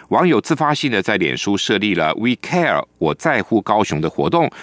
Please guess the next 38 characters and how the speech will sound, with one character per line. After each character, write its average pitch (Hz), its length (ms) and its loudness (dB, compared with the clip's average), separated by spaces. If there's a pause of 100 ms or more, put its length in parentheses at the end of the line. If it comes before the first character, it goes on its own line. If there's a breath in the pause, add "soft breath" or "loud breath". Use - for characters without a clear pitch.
(120 loud breath)
要 82 200 0
对 113 220 0
抗 80 240 -2
霸 87 240 0
凌 73 200 -2
和 - 180 -4
污 123 140 2
蔑。 165 200 2 (560 loud breath)
下 127 200 0
午 104 60 0
两 104 180 0
点， 104 300 -2
游 101 180 4
行 104 160 -2
从 92 200 0
高 120 200 2
雄 98 200 0
文 85 100 2
化 98 160 0
中 113 160 0
心 113 160 -4
出 131 140 0
发， 147 320 0 (320 loud breath)
民 135 160 4
众 175 180 2
热 202 220 0
情 143 120 -4
地 143 80 0
喊 - 240 -4
出 156 360 2
“我 73 100 0
爱 71 220 -4
高 165 180 2
雄， 82 400 0
We 90 120 0 (140)
Care 190 380 0
高 90 220 0
雄”。 71 280 -2